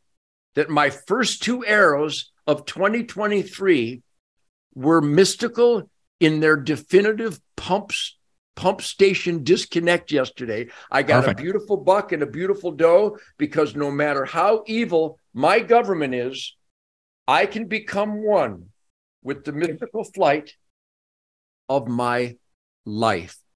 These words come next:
Speaker 1: I have always been in control of my life, and it takes an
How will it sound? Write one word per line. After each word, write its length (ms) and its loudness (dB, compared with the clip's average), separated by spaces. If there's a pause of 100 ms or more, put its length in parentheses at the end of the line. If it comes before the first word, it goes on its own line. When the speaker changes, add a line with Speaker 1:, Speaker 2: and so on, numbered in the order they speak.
(400)
Speaker 1:
I 140 2
have 300 -2
always 360 2
been 200 0
in 140 -6
control 720 -2
of 200 -6
my 240 -2
life, 500 -4 (360)
and 160 2
it 240 -6
takes 540 0
an 260 -6